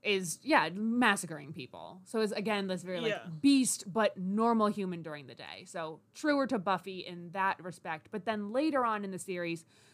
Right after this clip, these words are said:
Speaker 1: we see a hunter who gets turned into a werewolf. He gets
Speaker 2: Mm-hmm.
Speaker 1: bitten on a hunt. And he has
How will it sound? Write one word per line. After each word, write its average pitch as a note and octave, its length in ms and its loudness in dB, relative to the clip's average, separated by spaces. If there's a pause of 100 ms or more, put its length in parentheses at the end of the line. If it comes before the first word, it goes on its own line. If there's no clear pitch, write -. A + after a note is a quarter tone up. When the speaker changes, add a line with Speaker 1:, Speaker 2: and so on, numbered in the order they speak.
(100)
Speaker 1:
we G#3+ 160 6
see G3 540 0 (260)
a G3 80 8
hunter D4 400 6
who G#3 120 0
gets E3 200 -4
turned F#3 240 -2
into E3+ 240 -4
a D#3+ 100 -2
werewolf. D3 460 -6
He F3+ 80 -6
gets F3+ 160 -2
Speaker 2:
Mm-hmm. F3+ 80 -4
Speaker 1:
bitten F#3 200 -4
on D#3+ 120 -6
a D#3+ 60 -8
hunt. D3+ 260 -10 (640)
And F#3+ 180 0
he D4+ 340 6
has D#3 540 -4